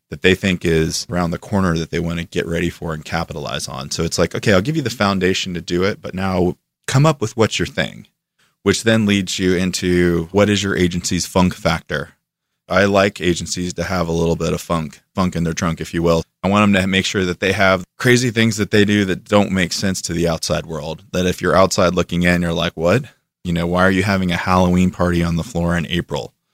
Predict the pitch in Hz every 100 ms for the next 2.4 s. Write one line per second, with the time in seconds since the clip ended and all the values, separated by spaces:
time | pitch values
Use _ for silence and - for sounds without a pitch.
0 | _ - 90 104 92 - 87 - 92 82
1 | - 82 90 95 _ _ _ _ _ 165
2 | 156 98 82 -